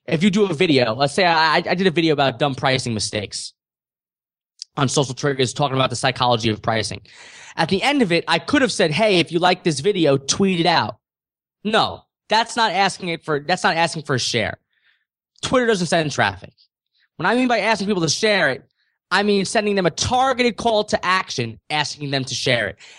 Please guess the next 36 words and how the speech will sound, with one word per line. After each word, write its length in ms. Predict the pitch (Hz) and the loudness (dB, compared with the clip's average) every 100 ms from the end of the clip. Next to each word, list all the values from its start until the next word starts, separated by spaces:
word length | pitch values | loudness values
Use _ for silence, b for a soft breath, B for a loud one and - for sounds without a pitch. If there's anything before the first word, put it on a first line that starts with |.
| _ | _
And 160 | 156 156 | -2 0
what 140 | 196 | 2
I 100 | 226 | 0
did 200 | 208 180 | 0 0
with 100 | 202 | 0
that 220 | 202 185 156 | 0 0 0
video, 260 | 226 175 | 2 2
the 80 | 139 | 2
pricing 440 | - 226 233 190 | 2 2 2 0
mistakes 380 | 143 135 131 117 | -2 -2 -4 -2
video, 340 | 117 110 110 117 | 0 2 4 4
I 140 | 175 | 4
said 280 | 170 175 143 | 2 0 0
very 260 | 147 220 | 0 0
clearly, 500 | 226 226 180 123 101 b b b _ | 2 2 2 2 0 b b b _
"All 180 | 202 233 | 2 2
right, 340 | 185 147 147 - _ b b _ | 2 2 0 -4 _ b b _
do 140 | 131 139 | -2 0
you 260 | 190 277 | 2 4
have 180 | 247 240 | 4 4
a 80 | 196 | 2
friend 720 | 147 - 208 196 127 117 127 - _ _ - | -2 -2 2 2 2 -2 -8 -18 _ _ -4
that's 300 | 165 - 160 | -4 -2 0
making 460 | 185 185 180 147 | 0 0 -2 -2
this 180 | 123 214 | 0 0
same 600 | - - - 196 190 185 - | 0 -2 0 0 0 -4 -8
pricing 520 | - 185 175 - 139 | -6 -2 0 0 0
mistake?" 600 | 117 104 - 110 - - - _ _ B B B - | 0 -2 -4 -8 -12 -20 -20 _ _ B B B 0
I 260 | 190 262 | 2 2
just 220 | 233 240 214 | 2 2 4
showed 420 | 196 226 196 143 | 2 4 2 2
you 320 | 131 208 226 | 0 2 4
how 200 | 180 190 | 4 2
to 100 | 143 | 2
fix 460 | - - 202 - - | -2 -2 -2 -2 -2
it. 220 | 104 | -4